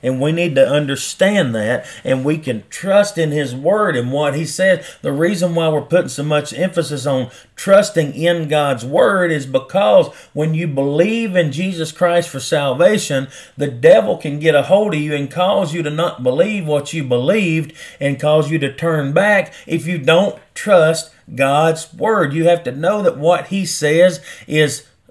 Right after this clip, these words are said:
it's infallible. It will never change, and it doesn't make mistakes. God's word is sovereign. It says his word will never come back to him void. It will always accomplish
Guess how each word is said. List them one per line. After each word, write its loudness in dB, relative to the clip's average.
it's -4
infallible. 0
It 0
will -2
never 0
change, -2
and -2
it -6
doesn't 0
make 2
mistakes. -2
God's 2
word 2
is -6
sovereign. 2
It -2
says -4
his -4
word 0
will -2
never 2
come -4
back 0
to -6
him -2
void. 0
It -4
will 0
always 2
accomplish 0